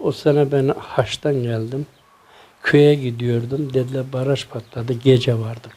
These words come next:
biz. Akşam namazları falan. Karanlık işte. Her taraf bir hüzünlü. Ee, şeyin, e, barajın o indirdikleri kapak, kapağın altından su kaçırıyormuş.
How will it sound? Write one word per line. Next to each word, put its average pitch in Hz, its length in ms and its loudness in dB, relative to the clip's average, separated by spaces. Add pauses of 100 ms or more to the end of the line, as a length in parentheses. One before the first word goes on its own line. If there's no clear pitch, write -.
biz. - 260 -8
Akşam 123 460 0
namazları 120 580 -6
falan. 131 300 -6 (520)
Karanlık 190 600 6
işte. 120 260 0
Her 170 280 4
taraf 147 360 0 (120)
bir 147 100 4
hüzünlü. 123 520 -6 (840)
Ee, 135 280 6
şeyin, 156 500 2 (400)
e, 123 420 -4
barajın 147 580 6
o 143 220 6 (100)
indirdikleri 131 760 2 (100)
kapak, - 580 0 (600)
kapağın 151 600 4
altından 143 560 2
su 143 200 -8
kaçırıyormuş. 156 1080 4